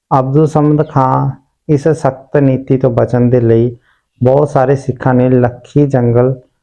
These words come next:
ਅਤੇ ਸ਼ਿਵਾਲਕ ਦੀਆਂ ਪਹਾੜੀਆਂ ਵਿੱਚ ਜਾ ਕੇ ਸ਼ਰਨ ਲਈ। ਇੱਥੇ ਉਹਨਾਂ ਨੂੰ ਭਾਰੀ ਔਕੜਾਂ ਦਾ ਸਾਹਮਣਾ ਕਰਨਾ ਪਿਆ।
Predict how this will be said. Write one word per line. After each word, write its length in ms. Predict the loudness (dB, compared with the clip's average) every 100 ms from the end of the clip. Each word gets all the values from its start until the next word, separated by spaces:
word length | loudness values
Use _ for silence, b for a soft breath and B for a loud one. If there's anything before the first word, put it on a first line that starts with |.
| _ _
ਅਤੇ 180 | -2 -2
ਸ਼ਿਵਾਲਕ 500 | 0 0 2 0 -2
ਦੀਆਂ 160 | 0 0
ਪਹਾੜੀਆਂ 420 | 0 0 0 0
ਵਿੱਚ 160 | -2 -2
ਜਾ 200 | 0 0
ਕੇ 140 | -4
ਸ਼ਰਨ 440 | -2 -2 0 0
ਲਈ। 140 | -2 -4 -12 _ _ _ _ _ _ -2
ਇੱਥੇ 340 | -2 0 -2
ਉਹਨਾਂ 280 | 0 2 0
ਨੂੰ 120 | 0 -2
ਭਾਰੀ 360 | 0 0 0
ਔਕੜਾਂ 420 | 0 -2 -2 -2 0
ਦਾ 100 | -2
ਸਾਹਮਣਾ 360 | 0 0 0
ਕਰਨਾ 340 | -2 -2 -2 -2
ਪਿਆ। 340 | -2 -2